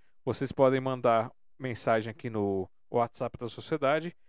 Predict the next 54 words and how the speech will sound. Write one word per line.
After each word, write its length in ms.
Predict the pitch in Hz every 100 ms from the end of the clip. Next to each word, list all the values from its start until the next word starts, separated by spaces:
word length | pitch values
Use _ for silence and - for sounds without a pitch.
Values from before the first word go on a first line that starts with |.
| - _ -
que 60 |
é 40 | 127
o 20 |
cinquenta 380 | - - 160 180
e 60 |
cinco 400 | - 170 - 127
onze, 360 | 123 127 120 120
três 260 | - 135 123
nove 220 | 110 110
dois 180 | 113 110
nove, 220 | 107 104
quatro 320 | - 110 110
dois 180 | 104 98
nove 220 | 117 160
sete. 480 | - 156 151 - - - - - -
E 80 | 127
aí 140 | 113 113
você 260 | 113 -
diz, 220 | 113 110
"Quero 220 | - 131 131
participar 360 | 123 - 123
do 140 | 117 147
livreto", 480 | 156 139 147 160 - - - -
aí 100 | 117
você 60 |
vai 80 | 117
falar 240 | 123 113
comigo 300 | - 117 110
ou 80 | 123
com 100 | -
a 80 | 135
Eva 320 | 131 135 135
e 60 | 123
vai 80 | 123
explicar, 480 | - 131 139 117
aí 360 | 113 120 120 120 - - - -
você 100 | 120
manda 220 | 113 107
sua 140 | -
foto, 420 | 151 135 127 117 107
manda 180 | 104
seu 160 | 101 120
texto, 380 | - 117 110 104
biografia, 420 | 107 117 - 127
a 40 |
gente 100 | 120
faz 160 | - 113
a 60 | 127
montagem, 520 | 139 127 156 151 139
manda 180 | 135 131
pra 120 | 143
você, 260 | 139 -
você 220 | 147 131 156
aprova, 560 | - 160 175 160 180